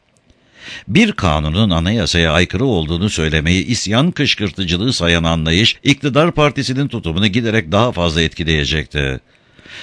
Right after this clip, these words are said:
Muhalefet bunun böyle olmadığını, bir hukuk meselesi olduğunu vurgulayacaktı. İktidar ise her türlü hukuk meselesinin meclisteki çoğunluk oyuyla halledileceğini söyleyecekti. Ama bu tartışma bir türlü bitmeyecekti.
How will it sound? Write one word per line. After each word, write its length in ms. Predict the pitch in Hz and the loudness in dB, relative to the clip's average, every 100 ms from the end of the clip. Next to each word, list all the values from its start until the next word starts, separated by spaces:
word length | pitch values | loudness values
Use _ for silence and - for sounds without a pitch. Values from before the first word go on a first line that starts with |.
| - | -2
Muhalefet 520 | 101 147 180 175 185 | 4 6 6 4 0
bunun 280 | 127 156 117 | 0 0 2
böyle 220 | 113 104 | 4 2
olmadığını, 600 | 101 107 76 76 76 85 | 2 2 2 2 2 2
bir 80 | 101 | 2
hukuk 360 | 98 98 - 156 | 0 0 0 0
meselesi 460 | 143 127 127 107 | 2 0 0 0
olduğunu 420 | 123 98 90 92 123 | 0 -2 0 0 0
vurgulayacaktı. 1120 | 113 82 80 78 76 67 76 - 71 67 62 _ _ _ - - - - | 0 -2 -2 0 0 0 -2 -4 -4 -4 -6 _ _ _ -20 -20 -12 2
İktidar 420 | 143 160 151 190 | 2 4 2 4
ise 280 | 143 147 135 | 2 2 4
her 200 | 143 208 | 4 2
türlü 260 | - 82 | 0 0
hukuk 380 | 87 85 92 160 | 0 0 0 0
meselesinin 640 | 98 85 90 85 80 95 110 | 0 0 0 0 0 0 2
meclisteki 600 | 107 107 120 - 135 131 | 2 0 -2 -2 -4 -2
çoğunluk 480 | 135 131 123 175 | 0 0 2 0
oyuyla 500 | 110 87 80 80 98 | 0 0 0 0 0
halledileceğini 840 | 92 120 127 120 127 120 123 120 151 | 0 0 0 0 0 0 0 0 0
söyleyecekti. 920 | 113 85 78 78 80 76 73 71 64 - _ _ - | 0 0 2 2 0 -2 -2 -2 -4 -12 _ _ -6
Ama 240 | 85 67 | -4 -4
bu 100 | - | -4
tartışma 600 | 78 73 73 - 71 71 | -4 -6 -4 -6 -4 0
bir 180 | 190 139 | 0 0
türlü 340 | 101 90 98 | -2 -2 0
bitmeyecekti. 840 | 85 - 78 73 73 73 69 67 | -2 -2 -2 -2 -2 -4 -4 -6